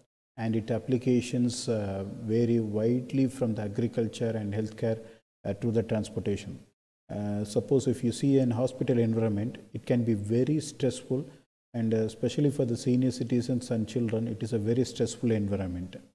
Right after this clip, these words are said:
So with the ever increasing the world population, the conventional patient-doctor appointment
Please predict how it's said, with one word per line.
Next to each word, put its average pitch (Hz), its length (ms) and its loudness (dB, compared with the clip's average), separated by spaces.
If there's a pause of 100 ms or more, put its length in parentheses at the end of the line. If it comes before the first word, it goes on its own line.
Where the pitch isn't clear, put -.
(880)
So 147 160 6
with 127 120 4
the 120 300 8
ever 147 160 8
increasing 147 1040 4 (340)
the 117 140 4
world 131 360 4 (140)
population, 117 680 4 (640)
the 117 100 2
conventional 160 840 4 (260)
patient-doctor 143 1000 4
appointment 127 760 2